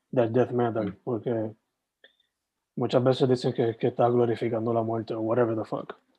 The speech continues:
Speaker 1: pero nunca van
Speaker 2: Ah, no.
Speaker 1: deep.
Speaker 2: Yo
Speaker 1: Nunca
Speaker 2: te lo pongo más bien como algo, yo cuando te, la le-, si tú, cuando tú verificas, la letra es más bien como si fuera, es como si fuera una anécdota de, de terror.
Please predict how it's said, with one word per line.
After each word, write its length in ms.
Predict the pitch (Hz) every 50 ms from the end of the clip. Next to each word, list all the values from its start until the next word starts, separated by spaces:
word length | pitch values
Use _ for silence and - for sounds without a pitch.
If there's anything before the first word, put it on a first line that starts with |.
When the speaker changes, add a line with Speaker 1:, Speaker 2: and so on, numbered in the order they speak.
| _ _ _
Speaker 1:
pero 480 | - 135 117 117 117 113 110 110 107 107
nunca 320 | 113 113 113 113 - 123
van 180 | 123 127 135 143 131
Speaker 2:
Ah, 40 | 120
no. 160 | 123 120 107
Speaker 1:
deep. 140 | - 110 - _ _ _ _ _ _ _ _ _ _ _ _ _ _ _
Speaker 2:
Yo 180 | - 113 123 123
Speaker 1:
Nunca 100 | 131 147
Speaker 2:
te 60 | 151
lo 100 | 160 160
pongo 280 | 160 170 170 170 160 156
más 160 | 151 156 156
bien 200 | 143 151 156 160 151
como 260 | 151 139 120 113 110
algo, 420 | 110 113 113 120 135 135 135 135 127
yo 200 | 120 117 113 113
cuando 200 | 127 127 127 123 -
te, 240 | 113 113 113 113 110
la 140 | 107 107 101
le-, 120 | 107 98
si 140 | - - 104
tú, 160 | 98 110 101
cuando 260 | - 110 107 104 104
tú 480 | - 107 104 107 113 120 123 131 131 127
verificas, 440 | - 131 127 131 - 151 147 - 120
la 80 | 110 101
letra 220 | 101 98 113 117
es 40 | 120
más 100 | 123 120
bien 120 | 120 127 127
como 180 | - 120 117 107
si 120 | - 107
fuera, 280 | - - 107 104 113 117 117 117 113 110 107 104 101 101 - _ _ _ _ _ _ -
es 80 | 123
como 240 | 123 147 147 147 147
si 120 | 147 147
fuera 1040 | 135 - - 123 120 127 135 135 135 131 127 120 117 113 110 107 104 101 101 98 95 - - _ _ _ _ _ _ _ _ _ _ _ _ _ _ _ _ _ _ _ _ -
una 180 | 110 113 120 123
anécdota 460 | 123 135 143 143 139 135 117 120 113
de, 80 | 104 - -
de 140 | 104 107
terror. 300 | 98 101 95 90 101 95